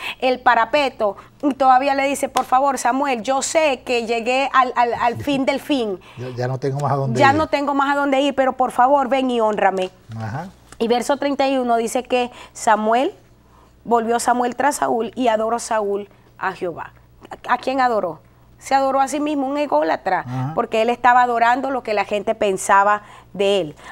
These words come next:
Speaker 1: Ahora, los propósitos de Dios, eh, se cumplen por encima de todas las cosas, y quiero tomar esto, estos últimos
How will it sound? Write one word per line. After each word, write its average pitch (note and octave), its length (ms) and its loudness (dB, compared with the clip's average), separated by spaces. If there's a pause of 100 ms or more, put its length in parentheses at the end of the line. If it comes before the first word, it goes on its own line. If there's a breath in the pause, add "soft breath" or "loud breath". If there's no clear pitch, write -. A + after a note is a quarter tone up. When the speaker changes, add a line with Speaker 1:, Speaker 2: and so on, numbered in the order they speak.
Speaker 1:
Ahora, A#3 240 6
los A#3 140 0
propósitos D#4 600 0
de B3 140 2
Dios, B3+ 460 -4 (240 loud breath)
eh, A3+ 220 -2
se B3 180 0
cumplen C4+ 380 -2
por A#3 160 0
encima A#3 420 -2
de A3+ 100 0
todas G#3+ 220 2
las G#3 120 0
cosas, A3+ 500 -2
y F#3+ 80 -6
quiero G#3+ 340 0
tomar G#3 380 2
esto, A3 240 -4
estos G3+ 420 -6
últimos G#3+ 480 -4